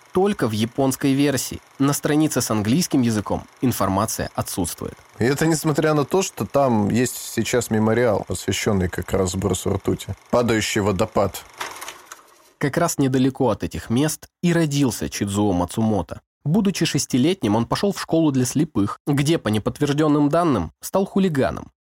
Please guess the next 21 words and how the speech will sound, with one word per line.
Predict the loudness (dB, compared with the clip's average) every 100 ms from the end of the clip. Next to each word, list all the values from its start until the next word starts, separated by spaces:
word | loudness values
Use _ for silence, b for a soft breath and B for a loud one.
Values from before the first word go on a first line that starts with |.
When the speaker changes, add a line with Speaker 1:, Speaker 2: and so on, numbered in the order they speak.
| -2
Speaker 1:
Булил | 2 4 4 4
других, | 2 2 2 0
избивая | 0 2 2 2 2
и |
вымогая | 2 2 2 2 2
деньги | 2 2 2
у | 2
учеников. | 0 0 0 0 0 -2 -8 _ -4
А | -2
также, | 0 0 0 0 -2 0
по | 2 2 2
другой | 2 2
информации, | 2 2 2 2 0 -2 -2 0
за | 0
плату | 2 2 2 0 -2 -4
осуществлял | -4 -2 -2 -2 0 0
функции | 0 -2 -2
поводыря | -4 -2 0 2 2 0 -4 -4
для | -2
своих | 0 -2 -2
одноклассников. | -2 0 0 -2 -4 -12 -16